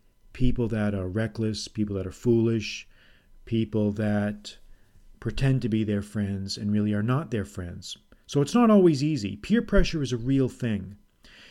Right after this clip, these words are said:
And it often comes down not just to peer pressure, but just force of habit. You know, it's, it's not easy to, to break off a friendship, especially if you've known someone for a long time.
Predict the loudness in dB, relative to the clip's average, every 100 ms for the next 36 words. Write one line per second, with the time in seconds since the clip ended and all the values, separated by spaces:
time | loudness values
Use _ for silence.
0 | -20 -4 0 2 2 0 0 0 4 2
1 | 2 -2 -4 -4 -2 -2 -2 -4 -6 -6
2 | -6 -12 -6 -4 -2 -2 -4 -4 -6 -6
3 | -4 -4 -6 _ -14 -4 -4 -4 -8 -10
4 | -8 -6 -6 -12 _ _ _ _ _ _
5 | _ _ _ _ -10 -6 -6 -6 -4 0
6 | 2 2 2 0 -2 -4 -2 -2 0 -2
7 | -4 -8 -8 -6 -6 -8 -10 -6 -6 -4
8 | -4 -2 -2 -2 -2 -4 -4 -2 -4 -4
9 | -4 -2 -2 -2 -4 -6 -6 -6 -10